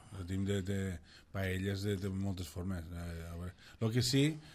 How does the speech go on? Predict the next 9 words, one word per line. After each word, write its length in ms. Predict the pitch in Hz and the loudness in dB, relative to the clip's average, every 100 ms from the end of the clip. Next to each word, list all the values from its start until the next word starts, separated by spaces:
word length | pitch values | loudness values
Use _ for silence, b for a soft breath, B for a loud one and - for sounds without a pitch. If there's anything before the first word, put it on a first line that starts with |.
| B B - | B B -2
eh, 440 | 131 127 123 123 | 4 6 8 6
és 120 | 113 | 6
veritat 320 | 120 113 127 123 | 6 6 4 2
que, 140 | 131 | 2
per 60 | 120 | 4
exemple, 380 | 120 120 135 143 127 | 4 4 4 4 4
la, 140 | 120 | 4
el 140 | 117 113 | 6 6
recipient, 720 | 107 98 110 - 135 127 | 4 4 2 4 6 6